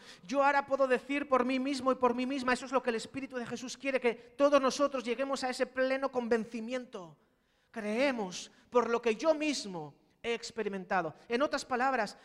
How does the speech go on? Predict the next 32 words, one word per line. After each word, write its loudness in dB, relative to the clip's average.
debemos 4
de 2
tener 0
una 0
fe -2
personal, -4
no 2
solamente -2
una -6
fe -8
prestada. -12
Quien 0
te 2
habló 2
de 2
Jesús, -4
el -8
Señor -8
lo -10
bendiga. -10
Pero -4
tú -4
y -2
yo -2
somos -2
responsables -6
de 0
ir -2
profundizando, -4
de -2
ir -8
creciendo -12